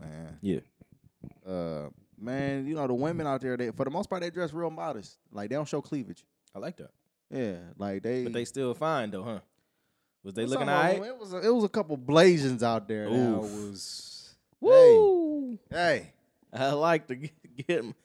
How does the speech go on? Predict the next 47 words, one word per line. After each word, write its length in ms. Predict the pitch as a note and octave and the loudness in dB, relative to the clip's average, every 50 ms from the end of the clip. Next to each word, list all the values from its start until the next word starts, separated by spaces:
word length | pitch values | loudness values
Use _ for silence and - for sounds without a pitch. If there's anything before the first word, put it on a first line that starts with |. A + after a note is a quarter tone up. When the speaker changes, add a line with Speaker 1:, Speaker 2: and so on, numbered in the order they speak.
| _ _ - | _ _ -10
Speaker 2:
It's 80 | A2+ A#2 | -8 -6
a 40 | |
sight 300 | A#2 - F3 F3+ E3 D#3+ | -4 0 2 4 4 2
for 100 | C3 C#3 C3 | 0 -4 -2
sore 300 | - D#3 D#3+ D3+ C#3+ D#3+ | 2 2 4 4 4 4
eyes. 360 | F3 E3 C#3 A#2 G#2+ G2+ C#3 | 4 4 4 2 0 -2 -6
Speaker 1:
Hey. 320 | D3 C#3+ B2+ G#2+ F#2+ F2+ E2+ _ _ _ _ _ _ _ _ _ _ | -6 -6 -6 -8 -8 -12 -16 _ _ _ _ _ _ _ _ _ _
Hey, 180 | - G#2 F2+ F2 D#2+ | -14 -14 -14 -14 -14
but 60 | F2+ | -12
I'ma 140 | G2+ A#2 A#2+ | -12 -10 -6
tell 140 | - C3 B2 | -4 -4 -4
you 80 | A#2+ | -4
that 160 | B2 B2 G2 F#2+ | -4 -6 -8 -10
ain't 140 | A2+ A2+ | -10 -10
no 200 | A2+ A2+ A#2 A#2+ | -8 -6 -6 -6
thick 240 | A#2 - - A#2+ A2 | -6 -6 -6 -8 -8
women 260 | - G#2 G2 F#2 F2+ | -8 -10 -12 -12 -12
out 120 | F2 F2 E2+ | -14 -16 -18
there. 160 | - F#2 F#2 - | -18 -20 -12 -8
Speaker 2:
Nah. 260 | A2+ G#2+ F#2+ D2 - - - - _ _ _ _ _ _ | -6 -6 -6 -8 -10 -14 -20 -20 _ _ _ _ _ _
Speaker 1:
No, 360 | G#2 A2 A#2 A2+ G#2+ F#2+ E2+ F2 | -12 -10 -8 -8 -8 -8 -10 -12
no 220 | F#2+ G#2+ A#2+ B2 | -10 -8 -8 -8
thick, 280 | A#2 _ - C3 B2 - | -8 _ -6 -6 -6 -8
bro. 220 | G#2+ G#2+ A#2 G#2+ | -8 -10 -8 -8
I'm 220 | G2 G2+ A#2 A#2 G2 | -8 -10 -14 -16 -16
t-, 140 | - - C#3 | -16 -10 -8
Speaker 2:
Mm-mm. 160 | B2+ A#2+ - - | -6 -6 -6 -6
Speaker 1:
like, 200 | F#2+ G2+ F#2+ F#2 | -10 -10 -12 -12
nah. 240 | G#2 A2 A2 G2 F2 - _ _ _ _ _ _ - | -12 -10 -10 -10 -10 -12 _ _ _ _ _ _ -10
Speaker 2:
Might 180 | F2+ A2+ F#3+ G3+ | -8 -6 -4 -4
be 80 | F#3 | -4
some 180 | F#3 - C#3 C3+ | -6 -6 -6 -4
big 240 | C3 E3 E3 - D#3 | -2 -2 -2 -4 -4
chests, 360 | - D3+ C#3 G2+ - - - | -4 -2 -2 -2 -4 -8 -12
but 160 | - - - | -12 -10 -8
it 100 | - A#2+ | -8 -6
ain't 140 | C3+ C3+ B2 A#2+ | -6 -6 -4 -2
gonna 120 | A#2 A2+ | -2 -2
be 140 | G#2+ A#2 A2 | -2 -2 -4
no 260 | F#2+ F2+ G2 A2 A2+ | -2 0 2 2 2
Speaker 1:
Yeah, 140 | A2 A2+ A#2 | 2 2 2
Speaker 2:
butts. 240 | - - - F#2 G#2+ | 0 0 0 -2 -4
Speaker 1:
ain't 160 | A2+ A2+ A2 | -4 -4 -4
no, 420 | G2+ G#2 A2 A#2 A#2 A#2 A#2 A2+ G#2+ | -2 2 2 4 4 4 4 2 0
nah, 500 | G#2 G#2 G2+ G#2 G#2 G2+ G2 F#2 F2+ F2 E2 - | -4 -4 -4 -2 -2 0 -2 -2 -4 -6 -8 -8
bro. 260 | F#2 F#2 F#2 F#2+ F#2 | -6 -6 -4 -6 -6
Speaker 2:
Mm-mm. 160 | - - - | -8 -12 -16